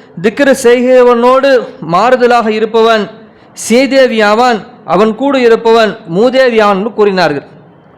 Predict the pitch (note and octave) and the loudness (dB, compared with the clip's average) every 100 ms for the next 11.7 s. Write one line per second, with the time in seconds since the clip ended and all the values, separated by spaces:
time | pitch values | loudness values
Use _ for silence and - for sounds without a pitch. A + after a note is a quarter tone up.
0 | _ _ - - - D#3+ A3+ - - D#3+ | _ _ -20 -20 -4 -2 0 -4 -8 -10
1 | E3 A3+ G3+ G#3+ G#3+ G#3+ G3 F#3+ G3 B3+ | -6 -2 0 0 -2 -2 -2 0 0 0
2 | G3 F#3 A#3 A3+ B3 A#3 A3 A3+ A#3+ C4 | 0 0 -4 -2 -2 -2 0 0 0 -2
3 | B3+ A#3+ A3+ E3+ - - - - - D3 | -2 0 0 -2 -12 -20 -20 -20 -6 -2
4 | F3 A3+ G#3+ C3+ - F3 A3 G#3+ G3 A3 | 0 0 -2 -6 -6 -4 0 0 -2 -2
5 | C#4 C4+ B3+ B3 B3 B3+ B3+ A#3 G#3 A#3+ | -4 0 0 2 2 0 -2 -2 0 0
6 | A#3+ G#3+ C4+ D4 C4 - A3 A3 G3 F#3 | 0 0 0 0 0 0 -2 0 0 0
7 | F3 F3 F3 - - C#3 F3 A#3 A3+ A#3+ | 0 -2 -6 -20 -8 -2 0 0 0 0
8 | A#3+ A3+ G#3+ G#3+ G#3 G3 B3 B3 B3 A3+ | 2 2 0 0 0 -2 0 0 0 -2
9 | F#3+ - - D#3 G3 A3 G#3 F#3 A3 G#3+ | -4 -8 -12 -4 0 0 0 0 0 -2
10 | F#3+ G3 G#3 F3+ F3 F3 E3 D3+ - - | -2 -2 -2 0 2 2 0 -2 -10 -20
11 | - F3+ G#3+ F#3+ F#3+ G3+ | -4 0 0 0 0 2